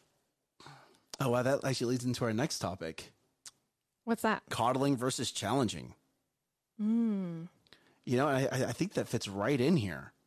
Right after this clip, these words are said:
Speaker 1: I mean, if you're reading the comments, I think, not I think, there's a balance. There's the time to coddle your kid,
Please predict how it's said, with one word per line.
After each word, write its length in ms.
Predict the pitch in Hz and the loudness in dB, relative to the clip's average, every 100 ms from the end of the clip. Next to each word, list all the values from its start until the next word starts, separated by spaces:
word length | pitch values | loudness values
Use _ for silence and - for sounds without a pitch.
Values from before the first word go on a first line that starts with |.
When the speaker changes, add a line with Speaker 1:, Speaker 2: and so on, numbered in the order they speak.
| - | -2
Speaker 1:
I 60 | |
mean, 80 | 123 | 0
if 60 | 101 | 2
you're 140 | 147 | 2
reading 300 | 170 160 196 | 2 4 2
the 80 | 107 | 0
comments, 840 | - - 113 160 220 - - - - _ _ _ _ _ _ _ _ _ _ _ _ _ _ _ _ _ _ _ _ - - _ _ _ _ _ _ _ _ _ _ _ _ _ _ _ _ _ _ _ _ _ - - - - | -2 0 2 4 2 0 -4 -8 -10 _ _ _ _ _ _ _ _ _ _ _ _ _ _ _ _ _ _ _ _ -20 -20 _ _ _ _ _ _ _ _ _ _ _ _ _ _ _ _ _ _ _ _ _ -20 -20 -12 -6
I 100 | 127 | -6
think, 440 | - 202 202 - _ _ _ _ _ _ - | 0 0 0 -6 _ _ _ _ _ _ -4
not 140 | 151 | 0
I 80 | 123 | 0
think, 320 | - 82 65 - _ _ _ _ _ - - - | -2 -8 -10 -18 _ _ _ _ _ -20 -20 -4
there's 180 | 139 135 | -2 -2
a 60 | |
balance. 680 | 110 104 90 80 - - - _ _ _ _ _ _ _ _ _ _ _ _ _ - | -2 -2 -4 -8 -10 -10 -12 _ _ _ _ _ _ _ _ _ _ _ _ _ -2
There's 200 | 147 139 | 0 0
the 80 | 135 | -2
time 240 | - 180 | 0 2
to 60 | 180 | 2
coddle 380 | - - 131 151 | 0 0 4 4
your 180 | 151 151 | 2 0
kid, 360 | - 165 160 | 2 0 0